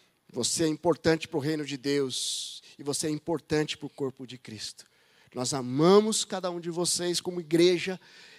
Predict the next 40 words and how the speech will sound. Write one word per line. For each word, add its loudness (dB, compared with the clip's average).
e -12
nós -2
precisamos 6
estar 0
juntos, 0
amando 4
uns -4
aos 6
outros. 0
Como 4
I -2
B 8
B, 6
nós -2
vamos, 0
sim, 2
estar -8
cada -4
vez -2
mais -6
unidos -2
pra -6
cumprir -2
o 2
propósito 0
de -8
Deus. -12
O -12
desejo 6
do -4
nosso -2
coração -2
é -6
que -16
você -4
frutifique -6
aonde 0
Deus -2
te -10
plantou. -6